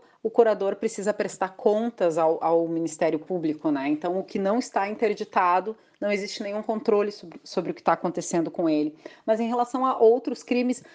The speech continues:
sempre uma mudança de comportamento, sinais, sinais de, muitas vezes os cuidadores percebem sinais de machucados que, que demonstram que aquela pessoa vem sendo maltratada, desnutrição,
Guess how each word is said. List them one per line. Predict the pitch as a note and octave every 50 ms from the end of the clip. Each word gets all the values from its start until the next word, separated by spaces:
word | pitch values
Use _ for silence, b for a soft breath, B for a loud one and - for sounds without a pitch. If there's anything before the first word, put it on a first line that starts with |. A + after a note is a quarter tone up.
| B B
sempre | B - C#4 D4 D#4 E4+
uma | C#4+ D4 C#4+
mudança | C4 B3 A3+ F#3+ G3 A3+ B3 D4 D4+ D4+ C#4
de | A3+ -
comportamento, | - B3+ A#3+ A#3 - A3+ A3+ A#3 A3+ A3 A3 G#3+ G#3 G#3 G#3 - - b b b b b
sinais, | - - - C#4 B3+ A#3 A3+ G#3+ G#3+ G#3+ G#3 G#3 G3+
sinais | - - B3 A3 G#3+ G3+ G3+ G#3+ A3+ A#3+ G3+
de, | G3 G#3+ A3
muitas | G#3+ G#3 G#3 A3 - A#3+ G#3
vezes | A3 A3 G#3+ A3
os | A3+ -
cuidadores | - - A3+ G#3+ F#3+ F#3+ F#3+ A3+ A3 A3+ A3+ -
percebem | - - - - - A3 G#3+ G#3 G#3+
sinais | F#3+ - - G3+ G3+ G3 G3+ G#3
de | F#3+ G3
machucados | F3 D#3+ E3 - - - - - G#3 F#3+ F#3+ F#3+ F3+ F3+ F#3 - - B B B B B B -
que, | - - G3+ F#3+ F#3 F#3
que | F#3 - A3+
demonstram | F3+ F#3+ F#3 F#3+ F#3+ G3 G#3 - - G3 F#3
que | F#3+ G3
aquela | - F#3+ F3 F3
pessoa | - F#3 F3+ - - F#3 F3+
vem | F3+ F#3+ F#3
sendo | - - F3+ F3+
maltratada, | F3+ E3+ E3+ F3 G#3 F#3+ F#3+ F#3+ - G#3 F#3 F3+ F3+ E3 F3 F3
desnutrição, | E3+ F3 F#3 F#3 G3+ G3 F#3+ - - F#3+ F#3+ - - G#3 G3+ G3 G3 F#3+ F#3